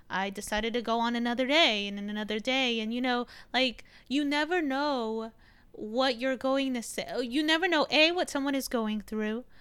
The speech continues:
uh, uh, which is very evidence of a lot of things that has been go-, going on lately in the world and stuff. Uh, you never know what someone's going through, and you never know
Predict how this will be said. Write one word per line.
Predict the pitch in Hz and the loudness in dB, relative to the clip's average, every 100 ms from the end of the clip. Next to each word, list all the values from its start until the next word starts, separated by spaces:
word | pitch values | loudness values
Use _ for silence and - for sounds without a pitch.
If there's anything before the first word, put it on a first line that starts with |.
| - - - - | -20 -20 -20 -4
uh, | 196 196 196 - - | -2 0 -2 -6 -8
uh, | 220 196 | -6 -4
which | 220 240 233 | -6 -6 -8
is | 214 | -8
very | 220 233 240 233 | -4 -2 0 -2
evidence | 208 214 220 220 | -4 -4 -4 -4
of | 226 | -4
a | 214 | -2
lot | 208 214 | -2 -2
of | |
things | 220 220 220 | -4 -4 -2
that | 190 - - - | -4 -6 -16 -16
has | 214 | -16
been | - 226 220 | -4 -4 -2
go-, | 220 220 - | -2 -4 -4
going | 208 226 220 | -4 -2 -2
on | 220 | -2
lately | 220 - 226 | -4 -4 -6
in | 220 | -6
the | 220 | -4
world | 214 214 214 | -4 -6 -6
and | 208 | -8
stuff. | - 214 220 - - - - | -4 -4 -4 -14 -18 -18 -8
Uh, | 208 208 196 - - | -2 0 -2 -4 -6
you | 240 | -2
never | 262 269 | 0 0
know | 311 | 0
what | 311 311 | 0 -2
someone's | 294 285 | -4 -4
going | 247 226 220 | -4 -4 -4
through, | 220 214 - | -4 -4 -4
and | 214 226 | -4 -4
you | 233 | -2
never | 240 247 277 | 0 0 0
know | 262 247 233 233 240 | 0 0 0 0 -2